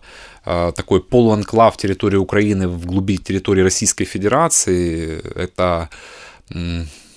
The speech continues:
пять сёл, которые изолированы, можно сказать, от внешнего мира. То есть там были бои в своё время, там, э, российская авиация, э, применяла оружие по украинским пограничникам, там тогда погибли пограничники. А, но это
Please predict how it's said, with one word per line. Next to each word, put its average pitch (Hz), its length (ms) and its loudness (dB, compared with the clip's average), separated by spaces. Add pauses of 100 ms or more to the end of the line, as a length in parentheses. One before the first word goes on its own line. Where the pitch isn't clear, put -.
(120)
пять 110 260 4
сёл, 139 400 2
которые 95 340 0
изолированы, 92 580 0
можно 87 220 -6
сказать, 87 360 -4
от - 60 -20
внешнего 95 360 -4
мира. 113 260 0
То - 100 -6
есть - 140 -4
там 87 160 -4
были 87 140 -2
бои 110 240 4
в 120 60 2
своё 98 240 2
время, 90 300 0
там, 82 380 -4
э, 82 380 -8
российская 98 480 0
авиация, 85 1300 0 (600)
э, 80 280 -4 (160)
применяла 101 420 4
оружие 92 280 0
по - 120 -2
украинским 92 420 0
пограничникам, 95 800 -2
там 82 160 -4
тогда 85 200 -2
погибли 87 420 -2
пограничники. 92 920 -2 (580)
А, 82 480 0
но 95 140 -2
это - 160 0